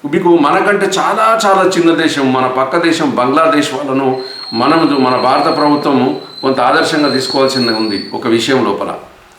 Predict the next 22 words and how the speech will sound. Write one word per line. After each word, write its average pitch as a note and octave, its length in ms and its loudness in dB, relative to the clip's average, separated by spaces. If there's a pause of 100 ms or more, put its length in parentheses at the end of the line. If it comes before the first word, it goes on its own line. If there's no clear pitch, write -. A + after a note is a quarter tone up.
ఏంటి D3+ 180 2
ఆ D3 60 4
విషయం C3 380 0
అంటే, F3 420 -2 (460)
వాళ్ళు E3 420 2
విదేశీ F3 580 2
మారక E3 380 0
ద్రవ్యము D3+ 480 2
ఇంటికి D3+ 340 0
పంపిస్తే D#3 380 0
ఒక B2 160 -2
కార్మికుడు D3 600 0
వాళ్ళ B2+ 380 2
డబ్బు, C3+ 280 -2
వాళ్ళ B2+ 280 0
టాకాలు B2+ 520 0
అంటారు, G#2 360 -6 (380)
వాళ్ళ A2 140 -2
దా-, A#2 400 0
రాజధాని B2+ 420 0
పేరు B2 280 -2
ఢాకా, A#2+ 480 -2